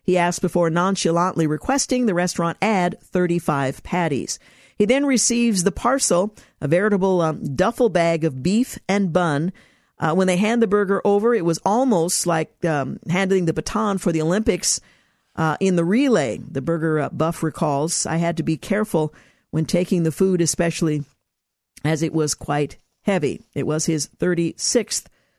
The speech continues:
uh, birthday, and this birthday nosh cost him about seventy dollars. After nearly getting drenched by the waste, uh, waterfall of grease,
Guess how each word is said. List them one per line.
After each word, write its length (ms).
uh, 200
birthday, 540
and 120
this 160
birthday 600
nosh 540
cost 380
him 260
about 260
seventy 400
dollars. 580
After 220
nearly 280
getting 280
drenched 480
by 140
the 100
waste, 480
uh, 320
waterfall 720
of 160
grease, 640